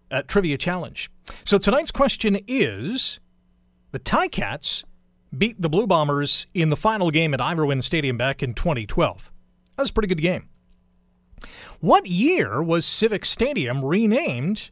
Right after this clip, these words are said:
Ivor Wynne Stadium? That's tonight's fifth quarter trivia challenge. What year was Civic Stadium renamed Ivor Wynne Stadium? Was it nineteen sixty-eight, sixty-nine, seventy, or nineteen seventy-one?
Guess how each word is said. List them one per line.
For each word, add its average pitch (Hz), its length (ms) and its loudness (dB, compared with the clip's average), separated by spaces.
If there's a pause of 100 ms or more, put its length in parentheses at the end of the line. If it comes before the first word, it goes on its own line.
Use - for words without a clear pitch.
(340)
Ivor 160 300 0
Wynne 156 220 2
Stadium? 165 500 -4 (100)
That's - 220 -4
tonight's 165 340 0
fifth 208 240 0
quarter 175 300 0
trivia 190 360 -2
challenge. 131 600 -4 (320)
What 196 320 2
year 185 400 -2
was 147 180 0
Civic 294 380 -2
Stadium 127 440 -2 (280)
renamed 175 800 2
Ivor 175 260 0
Wynne 160 220 2
Stadium? 170 420 -4 (1400)
Was 139 180 0
it 180 100 -2
nineteen 190 360 2
sixty-eight, 190 640 -2 (240)
sixty-nine, 233 960 -4 (320)
seventy, 285 720 0
or 202 180 0
nineteen 160 680 -2 (160)
seventy-one? 127 1400 -6